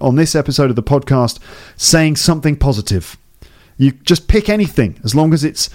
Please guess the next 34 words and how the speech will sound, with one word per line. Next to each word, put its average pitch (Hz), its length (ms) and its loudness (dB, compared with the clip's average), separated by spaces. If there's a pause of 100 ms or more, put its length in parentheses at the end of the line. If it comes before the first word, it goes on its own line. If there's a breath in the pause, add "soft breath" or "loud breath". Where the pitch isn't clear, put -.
(180 loud breath)
a - 80 0
positive 170 480 0
statement, 156 680 0 (420 soft breath)
um, 120 560 0 (400)
and 147 180 2
you 180 120 0
can 170 260 0 (160)
preface 180 580 0
it 143 200 0
with 139 300 0
the 143 80 2
wor-, 135 300 2
with 143 260 0
the 139 100 2
phrase, 139 440 0 (400 loud breath)
"This 156 200 2
is 131 100 -2
my 143 140 2
positive 135 480 0
statement," 92 580 -2 (420 soft breath)
if 143 200 2
you 127 80 4
need 147 260 2
to. 95 260 0
It 107 40 0
just 131 200 -4
in, 117 200 0
if 113 220 -4
you, 117 260 0
if - 160 -8
you 127 80 4
wanna 113 160 0
contextualize 92 1080 -2
it, - 260 -2